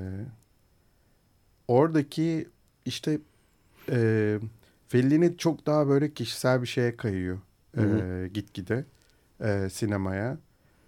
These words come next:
Speaker 1: Ee,
Speaker 2: Daha kendi fantazileri, rüyaları,
Speaker 1: evet,
Speaker 2: hayalleri.
Speaker 1: kendi fantazileri, geçmişi, rüyaları. Ee, şeydeki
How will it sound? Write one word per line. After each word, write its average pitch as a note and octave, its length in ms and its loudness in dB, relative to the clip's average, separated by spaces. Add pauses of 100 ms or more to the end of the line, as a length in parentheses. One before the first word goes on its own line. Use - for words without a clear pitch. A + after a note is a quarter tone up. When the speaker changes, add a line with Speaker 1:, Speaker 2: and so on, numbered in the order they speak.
(160)
Speaker 1:
Ee, G#2 440 0
Speaker 2:
Daha A#2+ 160 8
kendi A2+ 340 4
fantazileri, F#2 760 -2
rüyaları, F#2 520 0
Speaker 1:
evet, A#2+ 80 4
Speaker 2:
hayalleri. G#2 260 4
Speaker 1:
kendi C#3+ 280 4
fantazileri, B2+ 800 0
geçmişi, A2+ 540 -2
rüyaları. A2 1000 2 (540)
Ee, G2+ 280 0 (560)
şeydeki B2+ 760 -2